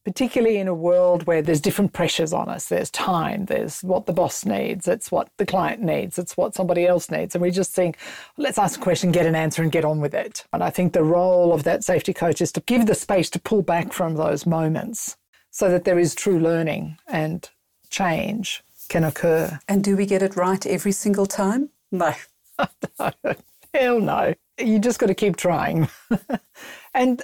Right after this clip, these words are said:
Speaker 1: some people will get irritated and some people will be,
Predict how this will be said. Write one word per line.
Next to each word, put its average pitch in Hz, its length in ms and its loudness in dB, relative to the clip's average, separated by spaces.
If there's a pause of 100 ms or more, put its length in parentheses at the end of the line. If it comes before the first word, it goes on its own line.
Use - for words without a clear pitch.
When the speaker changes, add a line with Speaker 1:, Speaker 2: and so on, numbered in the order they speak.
(120)
Speaker 1:
some 277 280 4
people 240 400 4
will 185 160 2
get 170 180 2
irritated 254 760 4
and 180 180 2
some 220 240 0
people 185 520 2
will 170 340 2
be, 156 360 0